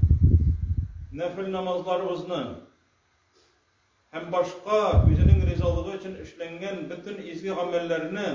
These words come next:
кабуллардан кылып, кыямәт көннәрендә шушы изгелекләребезне изгелек үлчәүләрендә күрүләрне һәм гамәл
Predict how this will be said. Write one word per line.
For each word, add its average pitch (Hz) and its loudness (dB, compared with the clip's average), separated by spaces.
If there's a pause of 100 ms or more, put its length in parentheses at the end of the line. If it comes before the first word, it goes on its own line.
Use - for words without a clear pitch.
(640)
кабуллардан 170 0
кылып, 180 -4
кыямәт 170 -2
көннәрендә 170 -4
шушы 165 -10
изгелекләребезне 160 -2 (420)
изгелек 185 0
үлчәүләрендә 156 -6 (680)
күрүләрне 170 0 (140)
һәм 170 -2 (180)
гамәл 175 -4